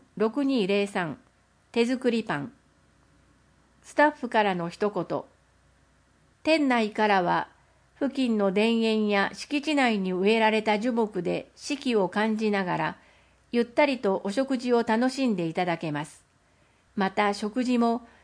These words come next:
旬の食材を使ったメニューをご用意させていただきますので、ぜひお越しください。写真が二枚あります。一、私たちがおもてなしします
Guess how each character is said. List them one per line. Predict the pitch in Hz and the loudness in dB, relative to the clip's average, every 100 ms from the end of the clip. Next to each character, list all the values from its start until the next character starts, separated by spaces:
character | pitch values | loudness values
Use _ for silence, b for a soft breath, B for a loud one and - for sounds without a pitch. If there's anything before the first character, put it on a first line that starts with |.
| B | B
旬 | - 254 277 269 | -4 2 4 4
の | 269 | 4
食 | 269 240 262 | 2 -2 0
材 | 269 262 254 | 2 4 4
を | 247 | 0
使 | 247 - 254 | -2 0 0
っ | 247 | 2
た | 247 | 2
メ | 240 254 | 4 2
ニ | 220 | 4
ュ | 202 | 2
ー | |
を | 175 170 165 - | 2 2 0 0
ご | 214 | 2
用 | 247 277 254 | 4 6 6
意 | 202 | 2
さ | 202 | -2
せ | 202 226 | -2 0
て | 233 | 0
い | 220 | 2
た | 226 | 2
だ | 233 | 0
き | 226 220 | -2 -2
ま | 214 | -2
す | 214 | -2
の | 185 175 | -4 -2
で、 | 170 165 - _ | -2 -6 -10 _
ぜ | - 262 | -2 -2
ひ | 233 180 | -2 -6
お | 190 | -4
越 | 214 233 | -2 -2
し | - | -2
く | 196 | -4
だ | 190 180 | -2 -2
さ | 175 | -6
い。 | 147 - _ _ _ _ _ _ _ _ _ _ _ _ _ _ _ _ _ | -6 -12 _ _ _ _ _ _ _ _ _ _ _ _ _ _ _ _ _
写 | 240 254 | -4 -2
真 | 302 294 | 0 2
が | 277 | 2
二 | 269 | 2
枚 | 277 220 175 | 4 2 2
あ | 143 | -2
り | 156 | -2
ま | 156 | -6
す。 | 151 - _ _ _ _ _ _ | -10 -16 _ _ _ _ _ _
一、 | 196 196 233 214 - _ _ _ _ _ _ | -8 -4 -4 -4 -6 _ _ _ _ _ _
私 | 190 202 285 285 | -4 2 0 2
た | 233 | -2
ち | - | -2
が | 196 175 - | 0 0 0
お | 185 | 0
も | 240 | 0
て | 262 254 | 2 2
な | 254 | 2
し | 254 | -2
し | 233 233 | -2 0
ま | 233 | 0
す | 233 196 | -2 -8